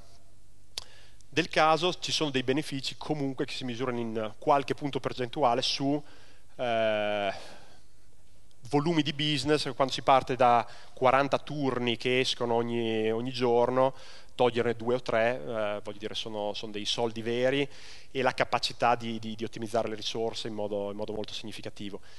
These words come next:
L'altro aspetto molto interessante è che con uno strumento di questo genere, se normalmente per disegnare un set di percorsi di raccolta ci si, ci si mette talmente tanto tempo che qualsiasi percorso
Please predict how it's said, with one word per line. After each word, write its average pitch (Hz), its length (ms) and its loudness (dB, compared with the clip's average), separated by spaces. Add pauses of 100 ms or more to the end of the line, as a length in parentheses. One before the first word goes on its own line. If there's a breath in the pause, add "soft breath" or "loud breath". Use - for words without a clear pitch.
(260 loud breath)
L'altro 175 320 4
aspetto - 360 2
molto 147 220 4
interessante 165 600 2
è - 40 0
che - 180 0
con 170 220 2
uno 160 120 2
strumento 156 320 2
di 143 40 0
questo 151 240 -4
genere, 165 380 2
se 170 500 2
normalmente 147 720 6
per 120 120 0
disegnare 127 440 2
un 139 80 -2
set 156 180 4
di 135 100 -4
percorsi 123 720 0 (380 loud breath)
di 123 100 -2
raccolta 113 800 4 (520 loud breath)
ci - 120 -2
si, 123 640 0 (880 soft breath)
ci - 140 -2
si - 80 0
mette 160 180 2
talmente 156 400 4
tanto 139 260 2
tempo 120 340 0
che - 320 -4
qualsiasi 147 1120 2
percorso 147 840 2